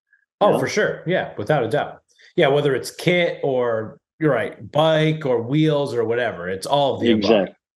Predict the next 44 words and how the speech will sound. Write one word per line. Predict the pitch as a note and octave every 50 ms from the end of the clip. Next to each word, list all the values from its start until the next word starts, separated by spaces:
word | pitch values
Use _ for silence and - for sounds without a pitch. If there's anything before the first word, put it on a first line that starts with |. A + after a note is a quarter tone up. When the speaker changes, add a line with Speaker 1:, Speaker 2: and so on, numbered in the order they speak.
| _ _ -
Speaker 1:
Yeah, | F#2 D#2+ E2+
it's | A2 G#2+
all | G2+
of | E2+ D#2+
the | G2 E2+
Speaker 2:
exactly. | D#2 D#2 D2 C#2
Speaker 1:
above. | C2+ - _ _ _ _ _ _
Yeah. | - - - - _ _ _ _ _ _ _ _ _ _ _ _ _ -
Um, | E2+ D#2+ D#2+ D#2+ D#2 D#2 D#2+ _ _ _ _ _ _ _ _ _ _ _ _ _ _ _
all | - E3+
right. | D#3+ C#3+ C#3+ C#3+
Well, | D3 D#3+ E3 D#3+ D#3+ D#3 D#3 D#3 D#3 D#3 - -
I'm | C#3+ F3 F#3
gonna, | F#3+ F#3 F3+ E3+ E3 D#3+ D#3 D3+ D3 C#3+ C#3 - - -
we're, | C#3 B2+ D#3 D#3+
I'm | - E3
gonna | G3+ G#3+ F#3
restart | D#3 C#3 D3+ D3+ - - E3 D3 - -
this | C3+ A#2+ - -
Zoom | G#2 A#2+ C3+ B2+ A#2+
meeting | A2 G#2 G2 F#2+ F#2+ F#2+
so | - - A2
we | G#2+
can | G2+ - A2
talk | - A#2 A2 A2
about | G#2 G2+ A2 G#2+ G2+ - F2+
the, | G2+ G#2 G2+ G2 G2
uh, | G2 F#2 F2+ F2+ F2 F2 E2+ -
trip | - - B2 -
in | G2+ F#2+
Florida, | - - A#2 G#2 G2 F#2 F2 E2+ F2+ G2
'cause | F#2+ - G#2
otherwise | A2 G#2 A#2 A2+ A2 G#2+ G#2+ F#2+
Zoom's | F2+ F#2+ A#2 A#2 A2+ A2
gonna | - A2+ G2+
kick | G2+ - A2 G2 -
us | G2 -
off | A2 F#2+ F#2+ - -
in | F#2
seven | E2+ - - G#2+ F#2 F2 F2 E2
minutes. | E2+ F2 E2+ D#2+ D#2 - - - - - -
So, | - E2+ D#2 D#2 D#2 D2+ D#2 -
um, | E2 E2+ E2 D#2+ D#2 D2+ D#2 - _ -
Speaker 2:
Okay. | - G#2+ G2+ G2+ - A#2+ G2+